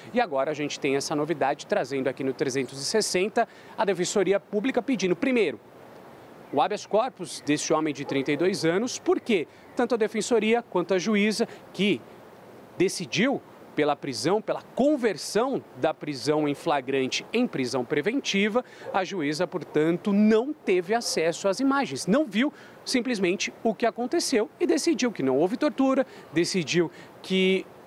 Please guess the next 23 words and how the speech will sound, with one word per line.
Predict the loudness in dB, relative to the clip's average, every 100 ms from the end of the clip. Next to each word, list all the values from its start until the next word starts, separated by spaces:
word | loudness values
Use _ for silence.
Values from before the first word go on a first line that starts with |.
| -6
a |
polícia | -2 0 0 -2 -4 -4
agiu | -6 -2 -4
de | -2
uma | -2
maneira | 0 0 0 -2 -6
correta, | -2 0 0 -2 -6
por | -2 -2
isso | -2 -4 -8 -12 -20 -2
converteu | 0 2 -2 0 -2
a |
prisão | -2 -2 -2
em | -2
flagrante | -2 -2 0 0 -2 -8 -6
em | -4
preventiva. | -2 -2 -2 -2 -4 -4 -4
É |
claro | -2 -4
que | -4
a | -4
gente | -4 -4
tá | -6
acompanhando | -6 -4 -2 -2